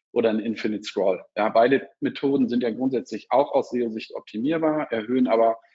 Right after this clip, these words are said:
letztendlich auch die Komplexität in der Umsetzung, äh,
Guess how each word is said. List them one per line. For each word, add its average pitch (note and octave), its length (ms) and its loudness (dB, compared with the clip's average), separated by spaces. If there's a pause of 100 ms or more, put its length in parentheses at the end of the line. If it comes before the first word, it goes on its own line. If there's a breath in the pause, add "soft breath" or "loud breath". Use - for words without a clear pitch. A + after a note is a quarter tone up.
(240 soft breath)
letztendlich C3+ 680 -2
auch B2 160 2
die B2+ 100 -4
Komplexität B2+ 1000 -2
in E3+ 140 -2
der B2+ 180 4
Umsetzung, D3+ 880 0
äh, B2 280 -4